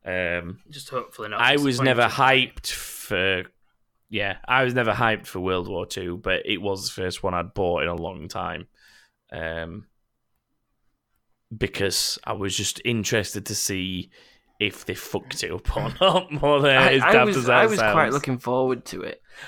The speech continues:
Speaker 1: I was looking
Speaker 3: For the
Speaker 1: forward to the
Speaker 3: fact
Speaker 1: fact
Speaker 3: it
Speaker 1: it
Speaker 3: was
Speaker 1: was back in World War Two.
Speaker 3: Yeah, yeah.
Speaker 1: But, yeah.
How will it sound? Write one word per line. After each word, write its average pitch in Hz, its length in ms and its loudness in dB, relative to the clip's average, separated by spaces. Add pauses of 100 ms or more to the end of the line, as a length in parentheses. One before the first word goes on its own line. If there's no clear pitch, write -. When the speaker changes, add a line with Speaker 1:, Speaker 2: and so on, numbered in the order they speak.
(120)
Speaker 1:
I 214 120 6
was 233 100 4
looking 233 160 2
Speaker 3:
For - 20 -2
the 185 40 4 (120)
Speaker 1:
forward 208 40 6
to - 80 4
the 165 80 2
Speaker 3:
fact - 40 -2 (120)
Speaker 1:
fact 160 100 -2
Speaker 3:
it 160 40 2
Speaker 1:
it - 40 2
Speaker 3:
was 143 140 2
Speaker 1:
was - 20 -4
back 143 320 2
in 117 320 0
World 120 200 4
War 104 140 2
Two. 160 220 4
Speaker 3:
Yeah, 95 360 -4 (380)
yeah. 101 400 -10 (160)
Speaker 1:
But, 90 300 -6 (220)
yeah. 98 280 -8